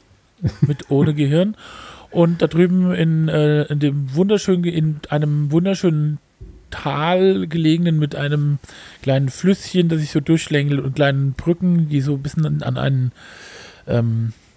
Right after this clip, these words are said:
äh, chi-, japanischen Garten erinnern, Zen-Garten erinnern, äh, da in, an, in, in einer Birkenaue,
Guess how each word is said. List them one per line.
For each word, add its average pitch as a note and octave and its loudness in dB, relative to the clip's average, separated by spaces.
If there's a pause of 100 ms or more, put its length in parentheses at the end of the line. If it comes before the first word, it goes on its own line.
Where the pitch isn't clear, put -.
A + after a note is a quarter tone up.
(880)
äh, A#2+ -2
chi-, D#3+ -6
japanischen D3 0
Garten E3 0
erinnern, D3 0
Zen-Garten D3+ 0
erinnern, C3+ -2
äh, C3 0
da D#3+ 2
in, D3+ 0
an, C3+ -6
in, C#3+ -4
in C#3+ -4
einer C#3 -2
Birkenaue, E3 2